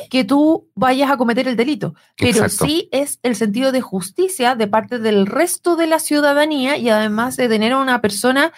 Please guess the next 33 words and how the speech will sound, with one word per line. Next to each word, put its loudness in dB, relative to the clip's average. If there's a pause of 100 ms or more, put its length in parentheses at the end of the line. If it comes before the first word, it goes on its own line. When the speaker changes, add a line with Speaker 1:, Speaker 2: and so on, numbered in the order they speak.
(400)
Speaker 1:
que 2
es-, 0 (220)
tienes 2
que 2
hacerte 0
cargo 0 (140)
quizás -2
durante 0
cuántos -2
años 2
dentro -2
de -2
su -2
vida 0
y 2
el 4
delito 0
que -8
eso -6
se -8
cometió. -4
Ahora, 0
por -2
otro 2
lado, 4 (320)
tienes -4
el 0
hecho -4
de 0
que -4
puedes 0
estar, 0 (160)
em, 2